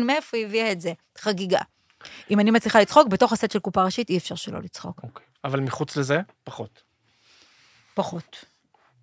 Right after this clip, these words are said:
Speaker 1: פחות צוחקת, כן.
Speaker 2: מכריחה את עצמך, כאילו, יותר, אה, אני יודע שעכשיו יש מאבק נורא, נורא גדול מהדבר הזה, שמצד אחד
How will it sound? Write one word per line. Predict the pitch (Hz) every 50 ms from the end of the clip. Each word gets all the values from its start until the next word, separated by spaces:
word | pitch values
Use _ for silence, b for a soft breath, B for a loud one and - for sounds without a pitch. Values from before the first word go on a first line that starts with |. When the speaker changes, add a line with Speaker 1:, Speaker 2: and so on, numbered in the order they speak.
| _ _ _ _
Speaker 1:
פחות | - - - 196 175 -
צוחקת, | - 196 - - 143 - - 156 -
כן. | - - 156 156 156 - _ _ _ _ - 160 - - - - - - -
Speaker 2:
מכריחה | - 123 - - 127 113 - 143 156
את | -
עצמך, | 233 226 - - 277 285 285 - -
כאילו, | 277 269 269 262 269
יותר, | 262 254 - 269 269 262 247 254
אה, | 262 262 262 262 262 254 240
אני | 190 139 131 - 135 143 - 160
יודע | 139 170 180
שעכשיו | - 196 - - 226 202 185
יש | 165 - - 190
מאבק | 156 131 117 127 151 - - 143
נורא, | 135 139 143
נורא | 147 143 139
גדול | 127 131 120 123 139 143 139 135
מהדבר | 135 127 123 123 123 117 120 131 131
הזה, | 131 120 117
שמצד | 123 117 127 123
אחד | 120 - 120